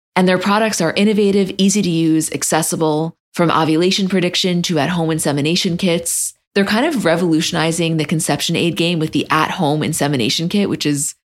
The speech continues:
almost, you can think of it as, like, a modern, effective solution to the turkey baster.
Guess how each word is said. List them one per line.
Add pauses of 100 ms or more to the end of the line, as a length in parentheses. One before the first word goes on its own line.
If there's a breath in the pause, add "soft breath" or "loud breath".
(140)
almost,
you
can
think
of
it
as,
like,
a
modern,
effective
solution
to
the
turkey
baster.